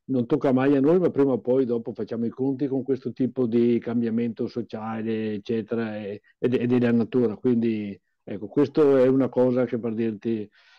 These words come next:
eh, ho visto e ho sentito la preoccupazione anche nei, nei, nei pastori molto forte, insomma,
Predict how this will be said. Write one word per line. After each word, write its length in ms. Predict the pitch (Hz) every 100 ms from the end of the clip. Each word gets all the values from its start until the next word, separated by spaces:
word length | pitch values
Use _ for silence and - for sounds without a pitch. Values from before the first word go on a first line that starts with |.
| -
eh, 1000 | 123 113 110 107 107 107 104 104 101 -
ho 260 | - 123 120
visto 360 | 135 139 151
e 60 | 131
ho 60 |
sentito 460 | 120 123 113 143 151
la 80 | 127
preoccupazione 720 | 120 110 113 113 - 123 123
anche 180 | 113 123
nei, 280 | 117 110 107
nei, 180 | 110 107
nei 160 | 113
pastori 480 | 104 110 - 123 120
molto 260 | 113 117 110
forte, 420 | - 98 95 -
insomma, 460 | 90 - 90 95